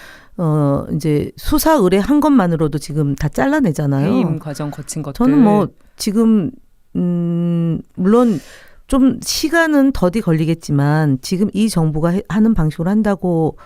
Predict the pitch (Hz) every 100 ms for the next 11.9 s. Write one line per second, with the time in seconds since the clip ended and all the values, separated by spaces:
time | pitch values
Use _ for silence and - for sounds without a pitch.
0 | - - 165 185 233 151 143 165 139 131
1 | - - - - - 190 311 339 339 160
2 | 180 175 143 143 156 160 196 185 175 165
3 | 165 151 156 233 208 156 151 165 151 147
4 | 170 165 147 160 202 202 143 - - -
5 | - 240 269 247 240 165 196 233 277 170
6 | 180 - 170 156 151 160 139 143 175 156
7 | 156 160 135 127 - - - - - -
8 | 277 - 269 269 269 240 - 208 262 247
9 | - 330 311 240 190 170 165 143 160 185
10 | 175 151 151 156 147 139 135 160 160 156
11 | 147 165 143 - 135 143 156 127